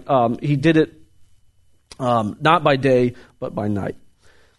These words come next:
When the men of the town rose early in the morning, behold, the altar of Baal was broken down, the Asherah beside it was cut down, and the second bull was offered on the altar that was built, that had, that had been built. And they said to one another,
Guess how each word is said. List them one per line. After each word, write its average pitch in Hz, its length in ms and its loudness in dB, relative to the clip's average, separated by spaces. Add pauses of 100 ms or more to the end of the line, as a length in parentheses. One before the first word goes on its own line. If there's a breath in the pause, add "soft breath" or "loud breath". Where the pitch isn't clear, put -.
(240)
When 180 200 4
the 175 60 4
men 214 380 6
of 165 320 2
the 147 80 0
town 165 480 2
rose 175 380 6
early 185 280 6
in 170 60 4
the 156 60 4
morning, 170 460 4
behold, 165 500 2
the 156 100 4
altar 160 580 4 (240 loud breath)
of 139 240 -2
Baal 175 300 6
was 151 140 2
broken 170 400 2
down, 160 240 4
the 151 80 4
Asherah 165 300 2
beside 160 440 2
it 156 80 2
was 139 160 -2
cut 185 320 -2
down, 139 240 2
and 139 40 0
the 139 100 -4
second 151 380 -2
bull 135 380 0 (180 loud breath)
was 131 160 -8
offered 131 640 2
on 131 200 -2
the 127 100 2
altar 127 500 0 (260 soft breath)
that 117 120 -6
was 117 160 -6
built, 120 380 -4 (160)
that 120 160 -8
had, 123 300 -2
that 120 120 -2
had 117 160 -4
been 113 160 -4
built. 110 280 -2 (520 soft breath)
And 165 140 0
they 165 100 4
said 190 320 4
to 185 60 4
one 175 180 4
another, 165 420 6